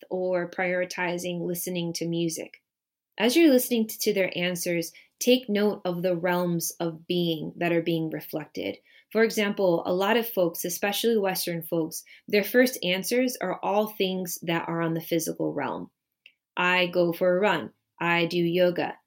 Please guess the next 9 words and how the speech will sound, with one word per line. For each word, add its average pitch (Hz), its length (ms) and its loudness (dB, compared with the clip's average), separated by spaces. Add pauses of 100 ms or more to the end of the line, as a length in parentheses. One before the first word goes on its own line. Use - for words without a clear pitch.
(260)
I 170 460 2
go 165 240 0
hiking 175 420 0
in 170 100 0
the 165 60 -4
hills. - 560 -6 (300)
I 170 520 2
take 170 220 -2
naps." - 520 -4